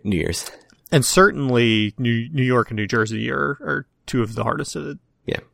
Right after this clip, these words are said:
Speaker 2: states. So it's possible. It's possible you could see a pretty bad December and January maybe, but we'll see.
Speaker 1: Yeah. I mean, I'm, uh, I'm optimistic about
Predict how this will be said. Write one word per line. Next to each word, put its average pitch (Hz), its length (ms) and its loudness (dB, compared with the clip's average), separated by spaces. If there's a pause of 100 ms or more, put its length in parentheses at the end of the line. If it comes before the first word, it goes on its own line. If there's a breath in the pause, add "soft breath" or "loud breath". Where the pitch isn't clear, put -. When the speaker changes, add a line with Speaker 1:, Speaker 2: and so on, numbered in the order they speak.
(120)
Speaker 2:
states. - 560 -8
So 127 340 -8 (420 loud breath)
it's 214 140 4
possible. 135 400 6
It's 131 80 2
possible 143 400 6
you 120 60 2
could 107 120 -4
see 120 120 2
a 104 40 0
pretty 98 180 -2
bad - 260 -6 (100)
December 104 520 2
and 95 220 -4
January 113 440 -4
maybe, 156 260 -4 (100)
but - 180 -6 (360)
we'll 170 80 2
see. 117 140 0 (1040)
Speaker 1:
Yeah. 82 200 -2
I - 60 -4
mean, 143 120 8
I'm, 143 100 8
uh, 113 180 4
I'm 139 160 4
optimistic 104 500 2
about 78 360 -4